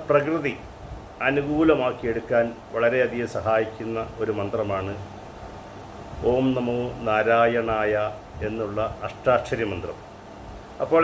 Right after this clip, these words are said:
എന്താണ് പ്രകൃതി? ഭൂമിയെ അല്ല പ്രകൃതി എന്നുകൊണ്ട് ഉദ്ദേശിക്കുന്നത്,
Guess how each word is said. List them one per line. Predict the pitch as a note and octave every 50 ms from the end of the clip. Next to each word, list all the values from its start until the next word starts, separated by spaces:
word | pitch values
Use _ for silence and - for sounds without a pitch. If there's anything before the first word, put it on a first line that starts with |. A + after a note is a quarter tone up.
| D#3 D3+
എന്താണ് | D#3 D#3+ D#3+ E3+ E3 D#3+ D#3+ D#3+ D#3 E3 E3 D#3+ - C3
പ്രകൃതി? | B2 A#2+ B2 B2+ A2+ G#2+ - - - - - - - - - - - - - - - - - - - - - - - - - - - - - - - -
ഭൂമിയെ | - B2+ C#3 D#3 D#3+ F3 F3 F3 F3 F3 F3 F3+ - - - - - -
അല്ല | A#2+ A#2 B2 C#3 C3
പ്രകൃതി | - A#2+ A2 G#2+ A#2 A#2+ B2+
എന്നുകൊണ്ട് | B2+ B2+ B2 B2+ A#2 A2+ A2 A2+
ഉദ്ദേശിക്കുന്നത്, | G#2 F#2 A2 A2+ G2 - G2+ G2 F#2 E2+ E2+ F#2+